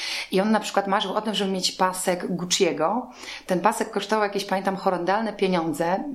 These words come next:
przynajmniej tak jak dla mnie, prawda? Z mojej <laughs> perspektywy patrząc,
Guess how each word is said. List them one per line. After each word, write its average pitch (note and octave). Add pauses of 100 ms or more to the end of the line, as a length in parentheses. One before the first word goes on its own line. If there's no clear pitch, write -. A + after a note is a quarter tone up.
przynajmniej G#3
tak F#3+
jak F#3
dla A#3
mnie, E3+
prawda? E3+
Z F#3
mojej G3
<laughs> -
perspektywy F#3
patrząc, E3+